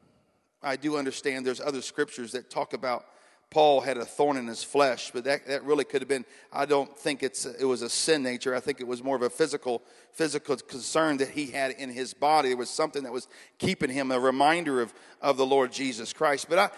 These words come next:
I, I wonder if here today that what would happen to us if we really submitted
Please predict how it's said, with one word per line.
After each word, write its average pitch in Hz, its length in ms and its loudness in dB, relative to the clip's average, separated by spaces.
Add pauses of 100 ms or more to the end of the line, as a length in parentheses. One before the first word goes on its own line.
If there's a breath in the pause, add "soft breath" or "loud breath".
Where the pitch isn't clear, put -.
(160 loud breath)
I, 202 260 10
I - 20 12
wonder 220 360 8
if 185 220 2
here 214 140 4
today 180 380 4
that 175 180 0
what 254 160 6
would 185 100 0
happen 208 500 0
to 180 220 2
us 202 240 8
if 160 140 -4
we 175 100 0
really 202 320 6
submitted 180 480 0